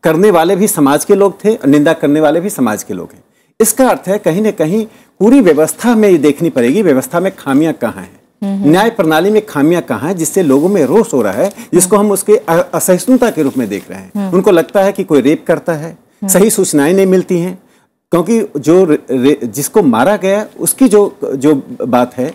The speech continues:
Speaker 1: जो मारने वाले लोग थे, दोनों के बीच एक विरोधाभास है। इसलिए उस असहिष्णुता के पक्ष पर एक राज्य को, समाज को एक होलिस्टिक अप्रोच अपनाना पड़ेगा कि कमियां कहाँ हैं,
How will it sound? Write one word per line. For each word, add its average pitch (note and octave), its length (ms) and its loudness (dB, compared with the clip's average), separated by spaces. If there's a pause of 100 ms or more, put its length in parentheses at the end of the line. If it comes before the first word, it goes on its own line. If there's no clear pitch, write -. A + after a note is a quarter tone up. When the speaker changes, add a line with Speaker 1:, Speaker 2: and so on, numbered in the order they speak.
Speaker 1:
जो D#3+ 240 0
मारने C#3 320 2
वाले F#3 200 2
लोग B2 140 -2 (100)
थे, D3 100 -8 (240)
दोनों A3+ 240 2
के A#3+ 140 2
बीच F#3 280 0
एक F3+ 140 2
विरोधाभास D3 600 0
है। - 240 -20 (240)
इसलिए B3+ 240 0
उस D4 180 2
असहिष्णुता F#3 680 0
के F#3 140 -2
पक्ष - 280 -6
पर C3+ 240 -2 (100)
एक D#3+ 180 0
राज्य D3+ 360 0
को, F#3 200 0
समाज C3+ 380 0
को G#3+ 120 -2
एक E3+ 160 -2 (300)
होलिस्टिक G#3+ 420 0
अप्रोच E3 320 0
अपनाना C3 300 -2
पड़ेगा B2 320 -2
कि G3 120 -4 (560)
कमियां A3+ 300 4
कहाँ D3 300 -6
हैं, - 180 -18